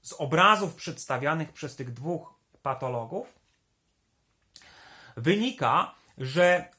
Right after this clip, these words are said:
to były oczywiście obrazy spod mikroskopu, że są to barwienia przeprowadzone na skrawkach parafinowych, wykonane techniką H E, czyli hematoksyliną i eozyną.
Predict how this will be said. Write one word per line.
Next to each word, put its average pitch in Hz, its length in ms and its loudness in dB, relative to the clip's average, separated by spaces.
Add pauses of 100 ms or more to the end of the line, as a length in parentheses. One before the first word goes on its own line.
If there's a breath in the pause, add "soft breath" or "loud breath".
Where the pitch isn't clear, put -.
(340)
to 214 140 2
były 208 300 2
oczywiście 180 720 -4
obrazy 170 440 0
spod 170 300 -4
mikroskopu, 170 880 -6 (400 soft breath)
że 175 200 0
są 233 240 4
to 180 340 4
barwienia 170 1120 0
przeprowadzone 196 720 2
na 175 120 -2
skrawkach 180 480 -2
parafinowych, 180 840 2 (340 soft breath)
wykonane 202 540 2
techniką 185 460 2
H 190 240 2
E, 131 200 -4 (180)
czyli 202 180 -6
hematoksyliną 185 880 -2
i 151 120 -4
eozyną. 135 380 -6